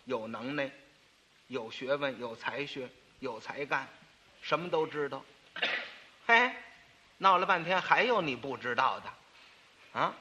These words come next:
上我这儿领教来了。”对呀，老百姓不知道的事情，向大官儿领教，大官儿都不知道，问来问去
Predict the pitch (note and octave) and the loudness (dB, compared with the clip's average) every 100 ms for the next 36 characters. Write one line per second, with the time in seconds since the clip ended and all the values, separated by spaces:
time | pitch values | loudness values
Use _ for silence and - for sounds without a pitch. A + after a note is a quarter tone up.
0 | - - - _ - - F3+ C#3+ G#2 B2+ | -20 -20 -20 _ -16 4 4 6 0 0
1 | C3+ B2 - A#2+ A2+ A2 G#2+ G#2+ - - | 0 0 -6 -8 -8 -8 -12 -16 -20 -20
2 | - - - _ _ _ _ _ - _ | -20 -20 -20 _ _ _ _ _ -20 _
3 | _ _ _ _ _ _ - - - C4 | _ _ _ _ _ _ -20 -20 -6 0
4 | E4+ D4 A3+ - - - - _ - - | 0 -2 -6 -14 -20 -20 -20 _ -20 -20
5 | - - _ - F3+ A#3 A#3 A#3 A3 G#3+ | -20 -20 _ 4 8 8 8 6 4 4
6 | G#3 G3 F#3+ F#3 G3+ F3 F3 - - - | 6 6 4 2 0 -2 -4 -6 -20 -12
7 | - F#3 F#3+ F3+ E3 F#3+ F3 D3 D#3+ E3 | 2 4 8 6 10 8 8 2 2 0
8 | - - - - - - G#3+ G#3+ B3 A#3+ | -2 -16 -20 -20 -2 6 8 10 10 8
9 | G#3+ G#3 G3+ G3 F#3 - - - _ - | 6 4 6 6 6 -2 -18 -20 _ -20
10 | - - E3 D#3+ D#3+ D#3+ D3+ D#3 | -20 2 6 8 6 2 0 -6